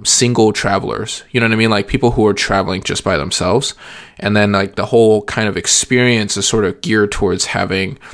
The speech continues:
you're, you're meeting friends or you're making new friends or something like that because you're traveling alone. But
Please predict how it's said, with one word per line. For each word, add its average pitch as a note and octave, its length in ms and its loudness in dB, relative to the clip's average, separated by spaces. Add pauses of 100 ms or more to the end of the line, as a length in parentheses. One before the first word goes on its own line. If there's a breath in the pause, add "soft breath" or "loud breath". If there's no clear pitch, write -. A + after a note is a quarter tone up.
(140 loud breath)
you're, A2 200 0
you're A2 140 2
meeting A2+ 480 0
friends G2+ 500 -2
or G2 60 0
you're G2+ 160 0
making A2 320 -2
new F#2+ 100 -2
friends F#2 400 -2
or - 80 -4
something - 300 -4
like - 180 -4
that A#2 320 -2 (340 loud breath)
because A2+ 500 0
you're G#2 100 0
traveling F2 420 -2
alone. D2 540 -4
But - 260 -2